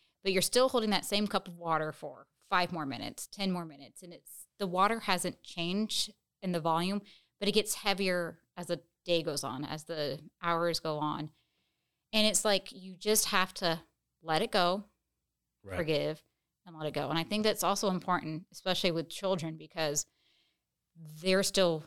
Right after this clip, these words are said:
Speaker 1: learning.
Speaker 2: Right.
Speaker 1: They don't mean what they say.
Speaker 2: Right. And, um, I think the trust aspect as well, don't get me wrong, if, if your spouse sins against you, which they will,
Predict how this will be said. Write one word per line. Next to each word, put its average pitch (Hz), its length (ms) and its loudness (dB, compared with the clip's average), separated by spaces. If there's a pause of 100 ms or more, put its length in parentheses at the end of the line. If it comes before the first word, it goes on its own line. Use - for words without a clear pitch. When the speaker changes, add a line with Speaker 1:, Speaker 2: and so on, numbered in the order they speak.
(120)
Speaker 1:
learning. 160 480 -4 (240)
Speaker 2:
Right. 95 220 -4 (880)
Speaker 1:
They 180 160 0
don't 175 320 2
mean 165 280 -10
what 156 180 -18
they 139 160 -18
say. - 360 -8 (300)
Speaker 2:
Right. 90 240 -6 (960)
And, 113 420 4 (800)
um, 104 380 2
I 101 80 0
think 131 220 0
the 101 80 -6
trust - 380 4
aspect 95 580 0
as 87 120 -6
well, 98 340 4
don't 110 240 2
get 127 120 2
me 113 140 2
wrong, 98 560 2 (460)
if, 113 280 4 (320)
if 131 180 0
your 151 140 4
spouse 135 480 6
sins 104 340 6
against 98 340 2
you, 104 120 4
which 101 260 2
they 104 200 4
will, 92 500 2